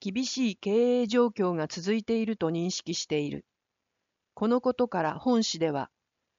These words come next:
小規模事業者に対する事業所賃借料相当額の補助や、新たな資金の創設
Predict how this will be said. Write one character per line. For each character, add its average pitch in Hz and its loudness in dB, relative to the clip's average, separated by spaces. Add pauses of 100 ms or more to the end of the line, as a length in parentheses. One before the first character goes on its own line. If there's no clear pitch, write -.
(340)
小 233 2
規 254 -6
模 233 6
事 208 -4
業 247 4
者 226 0
に 175 -2
対 185 -2
す 185 -6
る 151 -6 (180)
事 269 -6
業 254 4
所 240 2
賃 240 0
借 240 -4 (140)
料 180 2
相 226 0
当 247 4
額 185 -2
の 156 0
補 190 -2
助 151 -4 (380)
や、 151 -6 (760)
新 262 0
た 196 0
な 180 0
資 - -8
金 226 2
の 165 2
創 190 -2
設 - -6